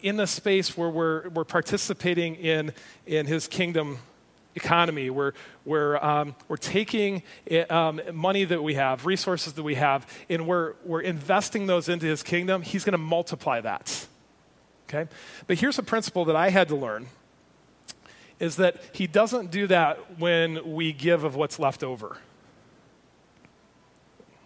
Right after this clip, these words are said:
Okay? Yeah, I, I will tell you, um, oh, by the way, let me read this real quick. It will, we'll wrap this up. It says,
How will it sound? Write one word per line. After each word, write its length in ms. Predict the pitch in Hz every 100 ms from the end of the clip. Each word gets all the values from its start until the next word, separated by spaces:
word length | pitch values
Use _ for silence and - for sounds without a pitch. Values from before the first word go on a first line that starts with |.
| _ _ _ - -
Okay? 200 | 165 156 - - - -
Yeah, 140 | - 175
I, 300 | 180 185 185
I 40 |
will 120 | 196
tell 200 | 190 190
you, 120 | 196 160
um, 640 | 151 156 156 151 151 139 -
oh, 220 | 175 170
by 120 | 160
the 60 | 190
way, 100 | 165
let 100 | 151
me 100 | 170
read 180 | 156 151
this 180 | 151 -
real 100 | 143
quick. 380 | 139 127 - -
It 80 |
will, 200 | 143 135
we'll 120 | 139 135
wrap 180 | 135
this 180 | - 139
up. 100 | 147
It 40 | 123
says, 220 | 165